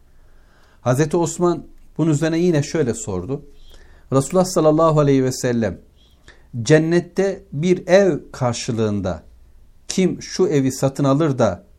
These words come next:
mescidimizi genişletmek için ona katar buyurduğunda kendi paramdan o evi satın alıp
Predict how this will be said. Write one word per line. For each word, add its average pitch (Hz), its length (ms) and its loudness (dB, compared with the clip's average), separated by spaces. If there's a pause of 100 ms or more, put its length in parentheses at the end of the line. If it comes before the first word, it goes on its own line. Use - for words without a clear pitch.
(320)
mescidimizi 139 880 0
genişletmek 135 680 -2
için - 400 -6 (480)
ona 139 280 2
katar 131 580 0 (200)
buyurduğunda 110 760 0 (600)
kendi 147 320 0
paramdan 135 580 4
o 160 160 2
evi 135 220 4 (180)
satın 135 340 2
alıp 135 340 2